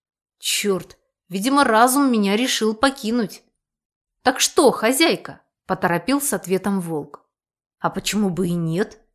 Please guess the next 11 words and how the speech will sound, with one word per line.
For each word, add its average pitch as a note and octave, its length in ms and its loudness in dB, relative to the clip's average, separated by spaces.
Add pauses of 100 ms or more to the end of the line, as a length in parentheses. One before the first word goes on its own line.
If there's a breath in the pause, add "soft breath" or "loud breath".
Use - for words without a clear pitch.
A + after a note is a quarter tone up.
(260)
решилась A3 560 2
я, C4 100 6
подходя F#3+ 460 -4
к F#3 100 -4
зверю. E3 480 -6 (560)
«Садись D#4+ 460 2
на D#4 180 6
спину, G3 340 -4
прокачу C#4 540 4
с - 140 -2
ветерком», C4+ 840 2